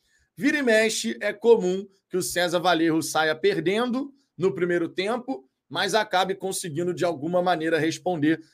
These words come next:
na segunda etapa. Temos que ter atenção, temos que respeit-, respeitar o adversário, e a melhor forma de você respeitar um adversário é jogar futebol,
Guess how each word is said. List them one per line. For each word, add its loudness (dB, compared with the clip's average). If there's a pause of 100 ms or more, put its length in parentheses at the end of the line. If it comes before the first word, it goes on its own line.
(120)
na 2
segunda 2
etapa. -4
Temos 0
que -8
ter 0
atenção, 0 (300)
temos 0
que 0
respeit-, 0 (420)
respeitar 2
o 2
adversário, -2 (320)
e 2
a 2
melhor 2
forma -2
de -6
você -4
respeitar -4
um -4
adversário -2 (360)
é 4
jogar 4
futebol, -6